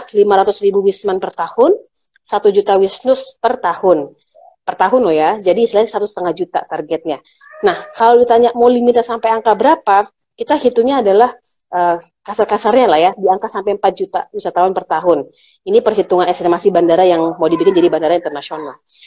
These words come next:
Nah, kenapa angkanya di situ? Karena kita lihat jumlah penduduk di Flores cuma tiga koma tiga jutaan. Kita nggak mau lebih banyak wisatawan <laughs> daripada penduduk aslinya. Jadi, sebenarnya kita pun sudah mendesain itu,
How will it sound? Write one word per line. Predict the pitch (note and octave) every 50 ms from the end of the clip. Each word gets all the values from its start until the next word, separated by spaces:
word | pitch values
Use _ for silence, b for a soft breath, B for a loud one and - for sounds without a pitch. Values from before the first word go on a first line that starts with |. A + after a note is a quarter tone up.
| b _ _
Nah, | F#3
kenapa | - - C#4+ E4 D#4+ - D#4 C#4+
angkanya | C#4 C#4+ C#4+ C#4 C4+
di | A#3+ B3+
situ? | - D4+ D4 - B3+ A#3+ A#3 A#3+ -
Karena | - A#3+ B3+ D4+ D#4
kita | - D#4 - D#4 D4
lihat | C#4+ D4+ D#4 - -
jumlah | G3 G3 G3+ G3 G3+
penduduk | G3 F#3+ F#3 F#3+ F#3+ -
di | G#3 -
Flores | G3 F#3+ C4+ -
cuma | - A#3+ A#3 G#3
tiga | - F3+ F#3 E3+
koma | F3+ E3+ F3 E3+
tiga | E3+ D#4+ - -
jutaan. | - E4+ - G#3+ G#3+ - G#4 F#4 B B B B B B _
Kita | - G3+ - C4+ C4
nggak | A#3 F3+ D3
mau | D3+ F#3+ A#3
lebih | A3 G3 F#3
banyak | E3+ E3+ E3+ F3 F3
wisatawan | - F3 - E3 - E3 F#3+ G#3 F#3+
<laughs> | E3
daripada | - F3+ E3 - E3 F3+ F#3 -
penduduk | F#3 E3+ E3 E3+ D#3+ A#2
aslinya. | - - - G3+ G3+ F#3+ F#3 D#3+
Jadi, | D3+ - E3 - B3+ C4+ B B B B B B
sebenarnya | - - A3+ G#3 G#3+ G#3 G#3+ B3+ C4
kita | C#4 C4 B3 A#3+ -
pun | C#4
sudah | B3+ A#3+ G#3 G3+ F#3+
mendesain | F#3 F#3 F#3 F#3 F#3 F3 F#3 F3+ F3 F3
itu, | E3+ - - E3 F#3 B3+ C#4+ - -